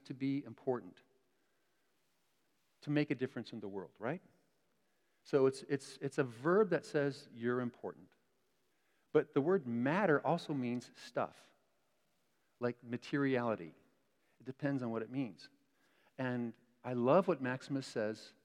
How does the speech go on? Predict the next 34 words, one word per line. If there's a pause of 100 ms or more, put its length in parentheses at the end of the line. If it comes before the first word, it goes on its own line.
(1040)
about
creation. (340)
He
says, (300)
"Seek
the
reason
why
God
created,
for
this
is
knowledge." (1040)
And
then
later
on
in
his,
in
his
letters,
he,
so
why
did
God
make
stuff? (1200)
And
this
is
Maximus